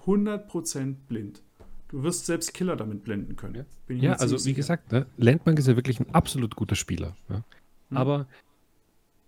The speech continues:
Speaker 2: er hat einfach mal zehn Kills mit der Nahkampfwaffe gemacht und man hat richtig gesehen, es war, er hat sich nicht anstrengen müssen, er hat nicht aufpassen müssen. Gegner hat um die Ecke geguckt, er hat seine Shotgun benutzt.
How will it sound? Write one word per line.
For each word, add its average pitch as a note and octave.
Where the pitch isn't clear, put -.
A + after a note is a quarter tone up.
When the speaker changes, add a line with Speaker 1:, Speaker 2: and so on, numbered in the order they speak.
Speaker 2:
er B2
hat D#3
einfach E3
mal D#3+
zehn F3
Kills -
mit D#3+
der C3+
Nahkampfwaffe B2+
gemacht F#2+
und B2
man A2+
hat A#2
richtig G3+
gesehen, B2
es F#2+
war, A2+
er A2
hat G#2+
sich F#2+
nicht F2+
anstrengen C#3
müssen, B2
er G2+
hat -
nicht -
aufpassen D#3+
müssen. A#2+
Gegner D#3
hat G#2
um G#2
die D#3+
Ecke G#3+
geguckt, -
er E3
hat D3+
seine C#3
Shotgun -
benutzt. -